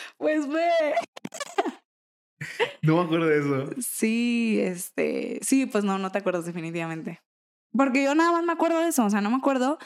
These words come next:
Speaker 1: ni si yo canté, seguramente no. Eh, no me acuerdo qué estaba tomando o qué comí.
Speaker 2: Según yo era un karaoke, me acuerdo que había como
Speaker 1: Por eso.
Speaker 2: periqueras. O sea, pues, en
Speaker 1: Ah.
Speaker 2: un karaoke no vas a comer, ¿no? Está raro ir a comer.
Speaker 1: Sí, o sea,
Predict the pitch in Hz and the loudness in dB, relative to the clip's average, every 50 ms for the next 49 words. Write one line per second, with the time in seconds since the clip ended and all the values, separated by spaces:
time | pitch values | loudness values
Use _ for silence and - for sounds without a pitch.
0 | - _ _ _ _ _ _ _ _ - 233 240 226 214 247 220 214 214 202 - | -16 _ _ _ _ _ _ _ _ 0 2 2 2 2 2 2 2 2 2 2
1 | 240 254 240 226 208 196 196 202 208 - 165 160 156 147 143 156 170 170 165 185 | 0 0 0 0 0 0 0 0 0 -2 -2 -2 -2 -4 -4 -6 -4 -4 -4 -2
2 | 180 180 180 180 185 190 202 233 - - - 196 180 175 165 165 - - - 160 | -2 -2 -2 -2 -2 -4 -6 -6 -4 -2 0 0 2 0 0 0 -2 -2 -4 -6
3 | - - - _ _ _ 208 220 220 226 226 226 233 220 220 220 220 - 208 196 | -8 -12 -18 _ _ _ -2 0 0 2 2 2 0 0 0 -2 -2 -2 -2 0
4 | - 226 208 202 196 - 180 170 170 170 175 180 185 185 185 180 170 165 175 180 | 2 2 0 2 0 -2 -2 -2 -2 -2 -2 -2 -2 -2 -2 -2 -2 -2 -2 -2
5 | - - - - 185 175 - - 160 165 170 165 160 165 175 185 214 - _ _ | -4 -4 -4 -4 -6 -6 -6 -8 -8 -8 -8 -8 -8 -8 -8 -8 -10 -10 _ _
6 | _ _ _ _ - - 156 165 175 185 190 190 190 196 185 196 190 156 120 127 | _ _ _ _ -4 -2 0 0 0 0 0 0 -2 -2 -2 0 0 0 0 -2
7 | 131 - - 117 120 123 120 185 190 233 226 202 156 139 139 - 175 165 160 139 | -2 -2 -4 -4 -4 -4 -4 -2 -4 -2 0 0 0 0 -2 -2 -2 -2 0 0
8 | 123 117 110 - _ _ _ _ - 220 220 226 226 247 269 277 294 294 285 277 | 0 -2 -4 -8 _ _ _ _ 0 2 4 4 4 4 4 4 2 0 0 2
9 | 254 269 269 285 320 - - 139 - 135 - 117 101 - - - 392 440 - - | 4 4 4 4 4 4 2 0 0 0 0 -2 -2 -4 -4 -2 -2 -2 -2 -2
10 | _ _ _ _ _ _ 127 120 135 127 120 117 113 113 95 - 123 120 113 117 | _ _ _ _ _ _ 0 2 2 2 2 2 0 -2 -2 0 0 2 2 2
11 | 120 113 135 139 135 131 139 139 139 135 135 135 143 - 123 110 110 120 123 107 | 0 0 -2 -2 0 0 0 0 0 -2 -2 -2 -2 -4 -4 -2 -2 -2 -2 -2
12 | 107 107 135 156 - 277 127 - - 110 104 107 107 107 107 104 104 101 - - | -2 -4 -4 -6 -6 -8 -10 -6 -4 -4 -2 -2 -2 -2 -2 -4 -4 -6 -8 -10
13 | 92 90 95 98 98 - _ _ _ _ _ _ - 330 370 381 330 269 254 226 | -10 -10 -10 -10 -12 -14 _ _ _ _ _ _ 2 2 4 4 4 2 2 0
14 | 226 - | -2 -6